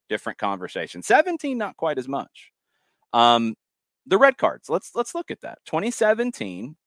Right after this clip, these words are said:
he had ten yellows, no reds. Ten yellows is a little high. Yeah, that's all good.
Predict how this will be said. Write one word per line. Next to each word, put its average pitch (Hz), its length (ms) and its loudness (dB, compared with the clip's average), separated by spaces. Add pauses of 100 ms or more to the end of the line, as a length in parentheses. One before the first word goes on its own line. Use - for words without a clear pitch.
(340)
he 165 80 0
had 151 220 2
ten 185 280 0
yellows, 120 640 2 (280)
no 110 420 0
reds. - 500 -8 (840)
Ten 359 160 -12
yellows 127 340 -2
is 98 40 -16
a 92 60 -16
little 90 180 -4
high. - 260 -16 (600)
Yeah, - 220 -18 (120)
that's - 240 -16
all 95 120 -10
good. - 180 -20